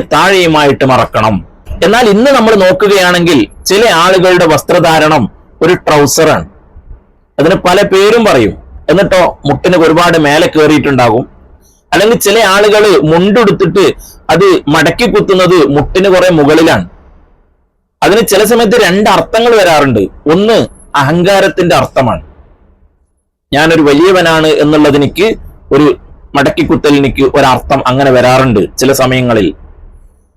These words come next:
ചിലപ്പോ ചില ആളുകൾ സാധാരണയായി മടക്കി കുത്താറുണ്ട്. എന്നാലും മുട്ടിന് മേലെ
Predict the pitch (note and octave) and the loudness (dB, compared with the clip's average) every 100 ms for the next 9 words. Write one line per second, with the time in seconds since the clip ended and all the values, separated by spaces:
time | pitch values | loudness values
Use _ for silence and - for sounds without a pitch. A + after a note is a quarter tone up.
0 | _ F3+ G3 A3 B3 C4 A#3 C4 B3+ A3+ | _ -2 0 0 0 -2 0 -2 0 0
1 | A#3 A3+ A3 A#3 - - - G3 G3 G3+ | 0 0 2 0 -2 -6 -6 -2 0 0
2 | G3+ G3 F#3+ F#3+ G3+ F3+ E3+ - D#3+ - | 0 0 0 0 0 -2 -4 -4 -4 -2
3 | D3+ C#3+ B2+ A#2+ - C#3+ D#3 E3+ E3 F3 | 0 0 0 -2 0 -2 0 0 2 0
4 | G#2 - - - - _ _ - C#3 - | -2 -8 -20 -20 -20 _ _ -6 -4 -4
5 | - A#3+ B3 G3 F3+ G#3 A3 | -4 -2 0 0 0 0 0